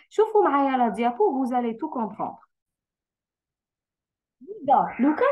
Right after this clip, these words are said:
نقول لكم هادو سي دي سيلول ولا شفناهم بالميكروسكوب إلكترونيك ا ترانسميسيون، لا تكنيك دو لا كولوراسيون بوزيتيف. سي كوا لا ديفيرونس؟ ركزوا معايا شوية.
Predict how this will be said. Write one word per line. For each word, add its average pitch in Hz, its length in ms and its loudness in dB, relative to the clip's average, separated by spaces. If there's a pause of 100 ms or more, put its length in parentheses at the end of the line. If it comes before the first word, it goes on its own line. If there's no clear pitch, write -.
(100)
نقول 349 180 2
لكم 330 220 -2
هادو 262 320 2
سي 269 180 -4
دي 233 140 -2
سيلول 226 540 0
ولا 208 420 2
شفناهم 320 640 0 (120)
بالميكروسكوب 233 1040 -2
إلكترونيك 233 680 -6
ا - 20 -4
ترانسميسيون، 294 680 -4
لا 254 100 0
تكنيك 302 540 -2
دو 214 140 0
لا 302 120 2
كولوراسيون 277 800 -2 (1160)
بوزيتيف. 294 760 -4 (540)
سي 311 160 -6
كوا 571 140 2 (100)
لا 320 80 4
ديفيرونس؟ 180 800 -6 (220)
ركزوا 277 360 0
معايا 226 320 0
شوية. 180 500 -8